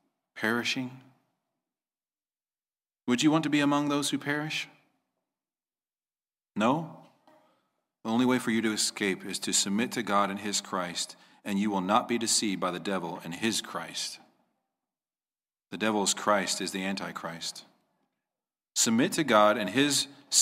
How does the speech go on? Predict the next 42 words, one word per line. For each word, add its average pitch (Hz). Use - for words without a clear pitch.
his 135
Messiah, 127
his 135
chosen 135
one, 98
his 139
means 139
of 160
salvation 131
through 139
his 127
Son, 139
Jesus 120
Christ, 95
and 123
you 156
will 143
not 131
be 123
among 113
those 107
who 110
perish. 113
Embrace 151
the 165
true 220
Son 180
of 117
God 101
as 127
your 131
only 185
hope 156
of 117
being 135
reconciled 139
to 131
the 120
only 143
God 120
of 107
gods. -